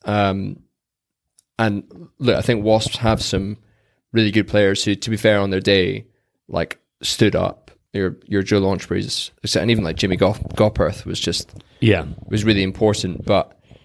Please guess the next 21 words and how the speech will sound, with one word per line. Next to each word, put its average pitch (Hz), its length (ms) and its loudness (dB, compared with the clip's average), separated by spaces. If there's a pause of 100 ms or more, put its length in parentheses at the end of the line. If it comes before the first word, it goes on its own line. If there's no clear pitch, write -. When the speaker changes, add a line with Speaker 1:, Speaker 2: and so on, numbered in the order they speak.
(1040)
Speaker 1:
I 113 60 -4
think 110 320 -2
that - 260 0 (580)
Edinburgh 98 640 2 (640)
let 104 380 0
Wasps 95 340 -2
into 107 180 -10
the 98 80 -8
game 101 440 -2 (140)
quite 87 180 0
a 90 40 0
lot 90 220 0
throughout. 95 520 -2 (1500)
Whenever 110 340 4
they 101 140 2
scored, 92 520 0
conceded 98 680 0 (200)
points 95 440 0
really 98 200 0
quickly 95 360 -4
afterwards. 101 640 -6